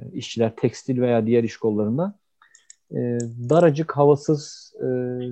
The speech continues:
fabrikalarda, kötü koşullarda yan yana dip dibe çalıştılar. E, hasta oldukları halde izin alma hakları yoktu.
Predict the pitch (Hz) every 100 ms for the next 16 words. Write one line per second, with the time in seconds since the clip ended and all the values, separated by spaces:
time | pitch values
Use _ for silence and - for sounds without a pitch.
0 | 120 135 131 143 143 127 110 123 - 139
1 | - 139 135 123 123 143 135 151 160 139
2 | 143 143 147 143 131 123 104 - 98 127
3 | - _ _ _ _ _ _ _ _ _
4 | _ - 123 117 117 110 139 - 165 156
5 | 147 156 151 147 143 143 151 151 147 143
6 | 139 131 143 135 139 135 - 110